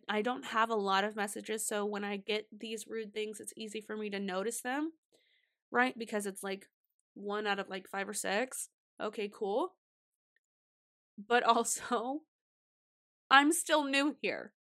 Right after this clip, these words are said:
okay? I'm still a YouTube baby, so maybe, like, leave me the <laughs> fuck alone, 'cause I didn't do anything. I'm,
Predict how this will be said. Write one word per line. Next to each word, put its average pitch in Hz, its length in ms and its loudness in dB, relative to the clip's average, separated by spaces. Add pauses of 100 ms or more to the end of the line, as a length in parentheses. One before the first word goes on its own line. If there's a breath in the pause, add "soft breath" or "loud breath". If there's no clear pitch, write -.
(280)
okay? 247 440 2
I'm 247 180 2
still 277 260 0
a 269 80 4
YouTube 254 540 -2
baby, 220 420 0
so 233 220 0
maybe, 247 380 0
like, 285 280 -4
leave 226 380 -8
me 240 140 -4
the 220 120 -4
<laughs> - 220 -14
fuck 262 160 -6
alone, 214 580 -6
'cause 285 140 -8
I 269 80 -4
didn't 415 300 -6
do 392 120 4
anything. 294 380 0
I'm, 269 160 4